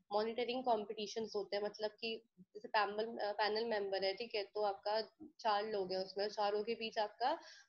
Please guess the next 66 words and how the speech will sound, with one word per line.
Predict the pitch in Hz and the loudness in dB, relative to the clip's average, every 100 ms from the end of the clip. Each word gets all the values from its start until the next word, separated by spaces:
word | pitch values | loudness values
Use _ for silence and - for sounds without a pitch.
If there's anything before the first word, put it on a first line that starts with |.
| - | 2
चारों | 220 214 | 4 4
ने | 240 262 | 2 2
कैसा | 233 214 | 2 2
डिस्क्रिप्शन | 233 220 - 214 - 240 | 0 -2 -2 -4 0 0
दिया | 208 202 208 | 2 4 4
है, | 202 | 4
उसके | 202 - 226 | 0 -4 -4
बीच | 226 214 | -4 -2
देखा | 208 202 208 | -2 0 0
जाएगा, | 202 196 214 | 0 0 0
मॉनिटर | 202 208 214 | 0 0 -2
किया | 220 220 202 | -4 0 2
जाएगा | 196 190 202 | 2 0 -2
कि | 214 | -2
किसका | 220 - 214 | -4 -4 -2
डिस्क्रिप्शन | 208 202 196 196 220 | -4 -4 -8 -6 -4
अच्छा | 196 - 208 | -4 -4 -4
था, | 202 | -2
किसका | 196 214 - | -4 -6 -4
नहीं | 202 196 190 | -2 -2 -4
था। | 196 185 180 - - - _ | -2 -4 -4 -8 -20 -20 _
सेकंड, | 247 247 269 | -2 0 -2
स्टोरेज | 269 - 226 247 247 | -2 0 2 2 0
स्टेबिलिटी | - 233 220 220 226 233 | 2 2 2 -2 -2 -2
होती | 214 - 208 | -2 -2 -2
है, | 208 | 0
मतलब | 208 202 220 | 0 -2 -6
कि | 214 240 247 | -6 -6 0
आप, | 214 208 - | 0 0 -2
अगर | 208 | 0
आपने | 220 214 233 | 0 0 0
डिस्क्रिप्शन | 226 226 214 - 240 | 0 -2 -10 -4 -2
दे | 233 247 | 0 0
दिया | 240 196 | 2 2
है, | 180 - - _ 240 | 2 -2 -20 _ 0
तो | |
उससे | 240 233 - | 2 2 2
आप | 247 247 247 - | 4 4 2 -10
जो | 208 214 | -8 -4
स्टोरेज | 247 - 220 233 226 - | -4 -2 2 2 0 -6
भी | 226 240 | -8 -6
है | 202 196 | -2 0
उस | 208 202 - | -2 -4 -6
फूड | 208 208 | -6 -4
का, | 233 | -4
तो | 254 | 0
वो | 240 | 0
भी | 247 | 0
हम | 254 | -2
पता | 254 247 | -2 -2
लगा | 233 208 196 | 2 2 0
सकते | 180 180 196 | -2 -2 -2
हैं | 208 | 0
कि | 226 | -4
अच्छा, | 214 - 214 | -4 -2 -2
अगर | 214 | 2
हम | 226 233 | 0 0
इतने | - 240 240 | -4 -2 0
टाइम | 214 214 | 2 2
बाद | 214 214 | 0 -4
उसको | - 233 | -6 -8
कर | - 226 | 0 0
रहे | 208 190 | 2 0
हैं | 196 | 0
दोबारा | 196 185 190 | -2 -2 -4
से, | 190 | -6